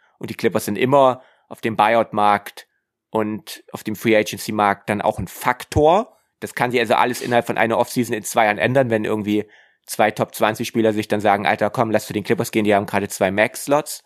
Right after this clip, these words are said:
nach Kawhi und Harden dann.“ Aber wir können sie jetzt hier nicht, nicht berücksichtigen in diesem Ranking,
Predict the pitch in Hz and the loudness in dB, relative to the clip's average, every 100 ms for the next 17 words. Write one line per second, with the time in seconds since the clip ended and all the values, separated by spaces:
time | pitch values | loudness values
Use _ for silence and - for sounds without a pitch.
0 | - 113 113 - 120 113 117 117 110 - | -4 -2 -2 -2 2 4 4 0 -4 0
1 | 113 127 139 147 - 123 123 - 135 123 | 2 2 2 0 -2 -2 -2 0 -2 2
2 | 127 - - 127 117 110 - - _ _ | 2 0 0 0 0 -4 -6 -18 _ _
3 | 123 117 113 - - 110 147 - 120 - | -4 -2 -4 -8 -4 0 0 0 -2 -2
4 | 107 107 104 101 104 104 110 107 | -6 -4 0 0 0 0 -2 -2